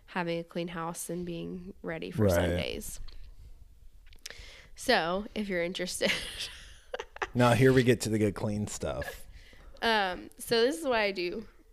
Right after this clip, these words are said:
Speaker 1: right now. Mondays, I try to clean our Jude's bathroom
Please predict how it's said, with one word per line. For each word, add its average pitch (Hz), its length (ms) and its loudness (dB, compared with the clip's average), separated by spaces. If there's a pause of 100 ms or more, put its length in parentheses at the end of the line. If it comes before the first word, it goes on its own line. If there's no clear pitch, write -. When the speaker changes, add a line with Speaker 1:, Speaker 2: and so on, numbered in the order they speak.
(460)
Speaker 1:
right 175 200 -8
now. - 140 -12 (1000)
Mondays, 233 720 -4 (580)
I 185 600 4 (520)
try 185 280 0
to 190 80 0
clean 196 540 0 (200)
our 180 800 -2 (2000)
Jude's 214 340 0
bathroom 214 800 0